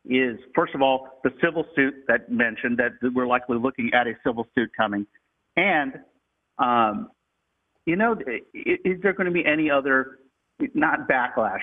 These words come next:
but I'm trying to think of the right word, pushback on Fani Lewis for taking herself off this case.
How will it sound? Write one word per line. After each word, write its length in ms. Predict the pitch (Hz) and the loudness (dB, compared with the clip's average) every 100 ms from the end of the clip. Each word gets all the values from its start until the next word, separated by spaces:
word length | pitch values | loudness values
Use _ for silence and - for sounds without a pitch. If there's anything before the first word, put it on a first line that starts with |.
| - | -4
but 180 | - 104 | -4 -2
I'm 180 | 131 131 | -4 -2
trying 160 | 170 156 | -2 0
to 40 | |
think 120 | 156 | -2
of 40 | 131 | 2
the 60 | |
right 180 | 127 98 | 2 2
word, 340 | 120 117 110 - _ _ - | 0 0 -2 -8 _ _ -2
pushback 580 | 185 190 - 131 131 | 0 0 0 0 0
on 140 | 123 123 | -6 -2
Fani 260 | 135 127 | 0 2
Lewis 300 | 117 117 110 - | 0 -2 -2 -4
for 80 | 123 | -6
taking 320 | - 117 117 | -2 -4 -2
herself 340 | 104 98 113 98 | -4 0 0 2
off 180 | 98 - | 0 -2
this 100 | 98 - | -10 -4
case. 220 | 104 90 | -4 -4